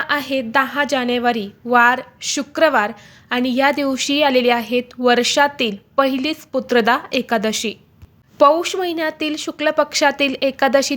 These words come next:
तिथीला पुत्रदा एकादशीचे व्रत केले जाते. पुत्रदा एकादशी ही अपत्य प्राप्तीसाठी अत्यंत महत्त्वाची तिथी मानली जाते.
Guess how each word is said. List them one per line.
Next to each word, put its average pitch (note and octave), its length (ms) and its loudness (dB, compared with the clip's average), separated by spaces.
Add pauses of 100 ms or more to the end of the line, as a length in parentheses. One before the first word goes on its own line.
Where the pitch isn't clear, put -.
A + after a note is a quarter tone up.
तिथीला A#3+ 440 -2 (220)
पुत्रदा D4+ 480 4
एकादशीचे C4 680 -2
व्रत B3 340 -2
केले A3+ 240 0
जाते. G#3+ 360 -2 (720)
पुत्रदा E4+ 480 4
एकादशी D#4 600 -2 (200)
ही D4 220 -6 (100)
अपत्य D#4 500 2
प्राप्तीसाठी C4+ 880 -2 (120)
अत्यंत D4 560 -2
महत्त्वाची C#4 840 0
तिथी C#4 280 -2
मानली A#3 380 2
जाते. G#3+ 320 -2